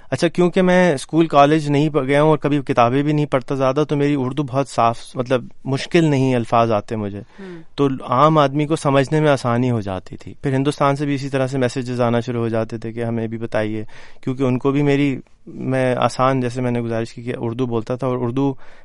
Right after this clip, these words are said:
Speaker 1: گھرانے سے تعلق بھی تھا، تو، آم، اردو میری صاف ستھری تھی، اس لیے میں نے، مجھے لو-، لوگوں کو سمجھ آ جاتی تھی بات،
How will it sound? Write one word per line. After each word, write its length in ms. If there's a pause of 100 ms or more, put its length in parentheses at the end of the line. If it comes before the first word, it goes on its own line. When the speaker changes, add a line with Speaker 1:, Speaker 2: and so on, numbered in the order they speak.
(120)
Speaker 1:
گھرانے 340
سے 120
تعلق 400
بھی 120
تھا، 240 (680)
تو، 500 (120)
آم، 360
اردو 280
میری 180
صاف 300
ستھری 280
تھی، 140
اس 140
لیے 100
میں 160
نے، 260 (220)
مجھے 240
لو-، 180 (220)
لوگوں 280
کو 80
سمجھ 300
آ 100
جاتی 280
تھی 140
بات، 220